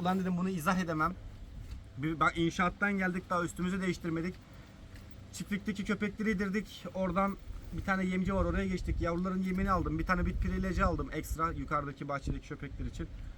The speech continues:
Oradan Muhammed abinin bir tane köpeğini keneler basmış ona yardıma gittik. Köpeğini ilaçladık. Buraya geldik. Yavru yok. Videoyu açtık. Yemek yemedik. Gözümüz kararıyor. Eser Allah razı olsun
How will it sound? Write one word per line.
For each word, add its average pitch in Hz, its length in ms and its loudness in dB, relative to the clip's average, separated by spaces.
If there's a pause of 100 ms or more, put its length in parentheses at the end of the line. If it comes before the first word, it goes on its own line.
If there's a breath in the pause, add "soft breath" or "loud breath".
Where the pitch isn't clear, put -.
(360 soft breath)
Oradan 190 300 4
Muhammed 196 340 2
abinin 202 280 2
bir 190 60 -4
tane 196 200 4
köpeğini 196 540 -2 (120)
keneler 180 380 2
basmış 175 280 2 (100)
ona 185 180 2
yardıma 185 340 4
gittik. 175 280 -4 (100)
Köpeğini 185 320 2
ilaçladık. 170 540 0
Buraya 196 260 0
geldik. 170 400 2
Yavru 185 340 4
yok. 170 160 4 (140)
Videoyu 202 300 2
açtık. 190 300 2 (680 soft breath)
Yemek 202 320 2
yemedik. 220 340 2
Gözümüz 196 400 0
kararıyor. 185 400 4 (100)
Eser 180 260 2
Allah 180 260 2
razı 185 180 2
olsun 185 160 -4